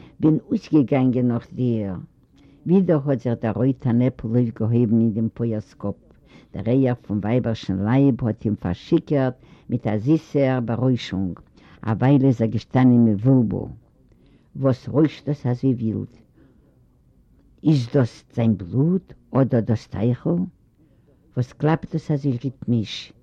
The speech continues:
איז דאס זיין הארץ אדער א פיקל צו וואס סאסנע?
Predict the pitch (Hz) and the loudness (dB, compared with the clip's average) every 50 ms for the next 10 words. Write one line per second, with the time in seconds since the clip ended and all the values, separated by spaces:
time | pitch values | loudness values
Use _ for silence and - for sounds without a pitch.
0 | _ _ _ - - - - 156 135 113 123 127 - 135 117 113 107 101 101 117 | _ _ _ -18 -8 -2 0 0 0 2 0 0 2 2 2 2 2 2 2 2
1 | 139 160 175 180 175 - _ - - - - - - - 139 127 143 120 101 110 | 2 2 2 2 0 -4 _ -20 -20 -20 -20 -8 -2 0 0 2 0 -2 -2 -4
2 | - - - 170 165 - - 180 180 - _ - 135 110 117 113 - - - 127 | -6 -6 -8 -8 -8 -8 -6 -6 -6 -6 _ -6 -4 -4 -4 -4 -6 -4 -4 -4
3 | 151 - - - 180 185 190 190 | -4 -4 -4 -4 -2 0 0 0